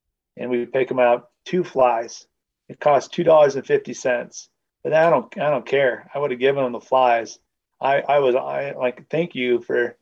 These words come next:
for sharing your story and sharing about your dad." And, uh, he sounded like a great guy. And I'm glad you got to experience the river together.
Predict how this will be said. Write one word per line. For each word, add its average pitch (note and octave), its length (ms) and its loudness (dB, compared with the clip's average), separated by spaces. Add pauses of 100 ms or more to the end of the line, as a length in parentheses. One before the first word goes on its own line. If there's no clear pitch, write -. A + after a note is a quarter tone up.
(440)
for C3 80 -6
sharing C3+ 420 -2
your A#2+ 100 -4
story A#2 640 -2 (160)
and A#2 240 -10
sharing C3 260 0
about B2 240 2
your A#2+ 100 -6
dad." A#2 440 0 (160)
And, A2 420 -16 (540)
uh, A#2 160 -6
he G#2+ 80 -12
sounded C3 280 0
like B2 120 0
a A#2+ 80 -8
great B2 280 0
guy. A2+ 260 0
And A#2 180 -6
I'm A#2+ 80 -8
glad B2 240 2
you B2+ 80 -10
got A#2+ 220 2
to B2 140 -8
experience B2 440 -6
the A#2+ 120 -4
river A#2 260 -2
together. A#2 520 -8